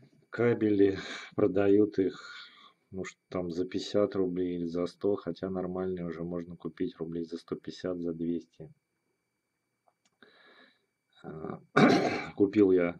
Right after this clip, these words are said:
универсальный двухсторонним подключением кабель. Нормально работает, хотя толстоватый. И питание не понижает.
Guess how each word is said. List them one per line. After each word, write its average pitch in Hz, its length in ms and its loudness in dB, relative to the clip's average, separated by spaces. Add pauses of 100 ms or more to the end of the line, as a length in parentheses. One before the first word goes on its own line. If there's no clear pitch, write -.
универсальный 92 640 -4
двухсторонним 85 760 -4
подключением 95 720 -8
кабель. 87 480 -6 (2250)
Нормально 90 640 -6
работает, 85 600 -4
хотя 90 440 -8 (680)
толстоватый. 92 840 -2 (1400)
И 104 100 -4
питание 98 840 -4
не 95 180 -6
понижает. 92 720 -6